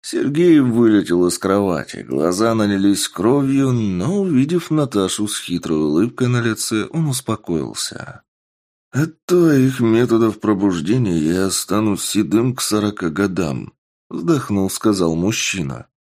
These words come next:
«По-другому вас не разбудить?» мило улыбнулась мелкая зараза. «Екатерина, не наша, а ваша, пыталась разбудить вас и не смогла. Она просила передать, что убежище добралось до гавани, Рейн уже остановила его».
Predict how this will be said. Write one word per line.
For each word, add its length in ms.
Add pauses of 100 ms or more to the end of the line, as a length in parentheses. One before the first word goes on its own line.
(360)
«По-другому 560
вас 300
не 120
разбудить?» 680 (280)
мило 360
улыбнулась 760
мелкая 520
зараза. 760 (480)
«Екатерина, 920
не 420
наша, 460
а 20
ваша, 480 (120)
пыталась 460
разбудить 560
вас 340
и 60
не 160
смогла. 640 (100)
Она 240
просила 460
передать, 460
что 260
убежище 520
добралось 520
до 160
гавани, 560
Рейн 320
уже 220
остановила 580
его». 460